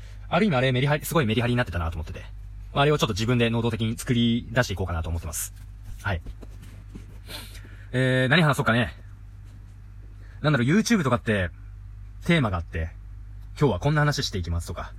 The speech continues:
今日はこんな企画しますみたいなことやってると思うんですけど、まあ、すごい持論なんですが、ラジオって、一応テーマは決めるものの、特に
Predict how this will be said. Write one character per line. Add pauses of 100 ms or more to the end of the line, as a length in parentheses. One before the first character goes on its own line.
(100)
今
日
は
こ
ん
な
企
画
し
ま
す
み
た
い
な (500)
こ
と
や
っ
て
る
と
思
う
ん
で
す
け
ど、 (1000)
ま
あ、
す
ご
い
持
論
な
ん
で
す
が、 (340)
ラ
ジ
オ
っ
て、 (400)
一
応
テ
ー
マ
は
決
め
る
も
の
の、 (1200)
特
に